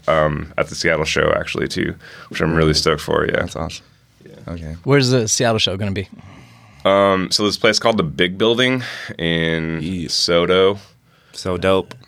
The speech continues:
Speaker 1: Um, it's a j-, so dope. It's,
Speaker 2: <laughs>
Speaker 1: it's a
Speaker 3: That's
Speaker 1: giant
Speaker 3: actually where the first, uh, dope shop came in, in Soto.
Speaker 1: Yeah. <laughs> Um,
Speaker 3: I don't know why I know that, Mom.
Speaker 1: <laughs>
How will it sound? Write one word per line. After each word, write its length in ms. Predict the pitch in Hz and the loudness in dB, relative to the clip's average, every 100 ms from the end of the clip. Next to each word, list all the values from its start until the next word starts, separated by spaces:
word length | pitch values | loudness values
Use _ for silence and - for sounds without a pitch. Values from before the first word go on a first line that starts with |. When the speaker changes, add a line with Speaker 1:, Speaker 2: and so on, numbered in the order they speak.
| - | 0
Speaker 1:
Um, 560 | 87 85 82 80 78 80 | 4 6 6 4 2 -2
it's 420 | 80 87 85 - - | 2 2 2 -2 -2
a 100 | 82 | -2
j-, 160 | 76 - | -4 -6
so 260 | - 80 | 0 2
dope. 360 | 82 87 87 85 87 | 4 4 2 0 -2
It's, 480 | 82 87 85 - - 90 | 2 4 2 -2 -4 -6
Speaker 2:
<laughs> 100 | 90 | -8
Speaker 1:
it's 180 | 87 104 | -2 2
a 160 | 95 | 2
Speaker 3:
That's 180 | 82 73 | 2 0
Speaker 1:
giant 180 | 87 90 | 2 4
Speaker 3:
actually 260 | 120 101 113 | 4 2 0
where 140 | 113 | 0
the 80 | 101 | -2
first, 320 | 117 101 - | -2 -2 -2
uh, 240 | 107 92 98 95 | -4 -4 -6 -4
dope 160 | 107 101 | -4 -2
shop 260 | - 85 | -4 -4
came 180 | - 98 | -4 -4
in, 200 | 110 98 | -4 -4
in 60 | 87 | -8
Soto. 340 | - 95 92 - _ _ | -6 -6 -6 -8 _ _
Speaker 1:
Yeah. 320 | - 92 90 104 - 104 - - | 0 2 2 0 -10 -8 -8 -8
<laughs> 680 | 110 127 143 160 143 - 220 - - - - - - - | -4 0 2 0 -2 -6 -6 -8 -12 -16 -16 -20 -16 -2
Um, 340 | 104 107 98 95 | 0 2 0 -2
Speaker 3:
I 80 | |
don't 140 | 131 143 | -2 2
know 260 | 143 139 | 2 2
why 280 | 127 131 123 | 2 4 4
I 40 | 123 | 2
know 160 | 139 | 2
that, 220 | 127 107 | 0 0
Mom. 160 | 110 113 | 0 2
Speaker 1:
<laughs> 2000 | - - - 117 147 139 285 311 247 262 - - 202 - - - - - - | 0 -2 -4 -4 -2 0 2 2 4 2 2 0 2 0 0 0 0 0 -4